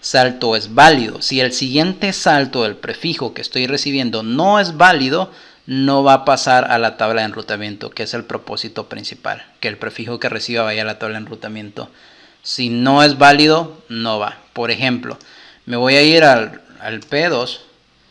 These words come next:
y vean esto. Vamos a revisar lo que estoy recibiendo de mi base de datos local, que es el prefijo seis seis seis. Vean esto, para llegar al prefijo seis seis seis,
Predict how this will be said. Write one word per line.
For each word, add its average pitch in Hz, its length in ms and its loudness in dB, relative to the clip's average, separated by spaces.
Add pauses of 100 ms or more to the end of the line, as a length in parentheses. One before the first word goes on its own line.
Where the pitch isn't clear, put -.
(360)
y 131 120 -4
vean 139 240 4
esto. 127 280 -2 (840)
Vamos 165 380 2
a 165 60 6
revisar 147 840 4 (120)
lo 127 260 -4
que 123 100 -6
estoy 143 300 -2
recibiendo 147 920 0
de 113 420 -2
mi 107 100 -6
base 113 280 -4
de 139 60 2
datos 135 240 -2
local, 131 520 -2
que 120 80 -6
es - 80 -6
el 127 100 -8
prefijo 120 480 -10
seis 110 220 -6
seis 110 180 -14
seis. - 300 -18 (880)
Vean 147 240 6
esto, 147 400 0
para 147 260 6
llegar 147 240 8
al 214 160 8
prefijo 202 460 0
seis 180 240 0
seis 190 180 -2
seis, 123 340 0